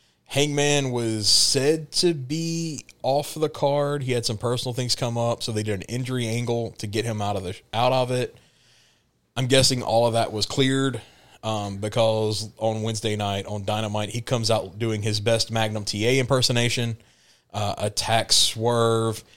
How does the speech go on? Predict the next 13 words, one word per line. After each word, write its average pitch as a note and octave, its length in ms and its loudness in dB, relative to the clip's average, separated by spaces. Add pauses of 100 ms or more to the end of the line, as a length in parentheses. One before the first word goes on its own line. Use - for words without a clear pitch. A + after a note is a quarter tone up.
(220)
and G#2+ 300 0
is G#2 200 0
actually G2 320 -4
in F2 100 -6
the E2 60 -10
match. - 380 -16 (800)
Um, G#2 280 -2
so, A#2+ 400 2 (260)
who E3+ 80 2
do E3 40 8
we D3 100 6
think A#2+ 200 0
wins? F2+ 320 -6